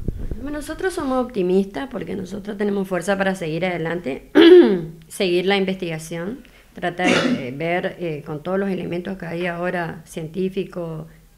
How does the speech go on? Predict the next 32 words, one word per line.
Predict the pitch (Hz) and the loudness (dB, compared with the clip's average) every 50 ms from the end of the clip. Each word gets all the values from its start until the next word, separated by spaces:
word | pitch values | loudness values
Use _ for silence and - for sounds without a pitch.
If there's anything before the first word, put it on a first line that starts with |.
| - - - - | -20 -20 -18 -10
todo | - 180 185 | -6 -4 -2
lo | 190 185 | -2 -2
que | 185 180 | -4 -4
nos | 160 156 170 | -8 -6 -6
da | 170 | -4
la | 170 180 175 | -4 -4 -4
tecnología | - 190 175 170 170 165 160 - 185 180 | -4 -4 -6 -6 -6 -8 -8 -8 -8 -6
y | |
la | 180 190 | -6 -6
ciencia, | 185 - - 214 202 196 196 190 214 247 - - - - - - - - | -6 -2 0 2 2 2 0 0 -4 -8 -8 -10 -18 -20 -20 -20 -20 -10
como | - 190 185 175 | -6 -6 -4 -2
para | 185 180 185 | 0 0 0
determinar, | 175 175 175 180 180 170 165 165 165 160 170 190 214 277 | 0 -2 -2 -4 -4 -4 -4 -4 -4 -2 -2 -2 -2 -2
eh, | 277 247 - 233 196 160 - | -4 -8 -10 -8 -8 -8 -6
qué | - 185 202 | -4 -6 -4
pasó | - 220 190 190 - 202 | -4 -6 -6 -4 -4 -6
realmente | 190 190 185 180 - 165 170 170 160 185 | -4 -4 -6 -6 -6 -6 -8 -8 -8 -8
esa | 180 - - 160 | -10 -8 -8 -8
noche. | 151 151 151 151 - - - - - - - - - - - - - - | -8 -8 -8 -10 -12 -18 -20 -20 -20 -20 -20 -20 -20 -20 -20 -20 -20 -16
Yo | - 226 214 | -12 -8 -6
creo | 233 233 240 240 233 | -2 -2 -2 -2 -2
que | 220 214 214 208 202 196 190 185 180 180 175 170 170 170 - - - - - - | 0 2 2 4 4 4 2 2 0 -2 -2 -4 -4 -6 -6 -8 -8 -12 -14 -10
tenemos | - 180 175 180 190 202 208 | -4 -4 -2 0 0 -2 -2
que | 202 208 | -4 -8
poner | 190 180 170 180 180 180 | -8 -6 -4 -4 -4 -4
todo, | - 196 208 214 214 196 180 - - | -2 -2 0 0 0 -2 -4 -6 -8
o | 170 160 | -10 -8
sea, | - 185 175 | -6 -6 -6
nosotros | 165 160 160 208 208 208 311 | -6 -6 -8 -8 -8 -8 -8
vamos | 320 311 277 | -8 -8 -6
a | 226 | -4
poner | 196 185 185 185 185 180 | -4 -4 -2 -4 -4 -6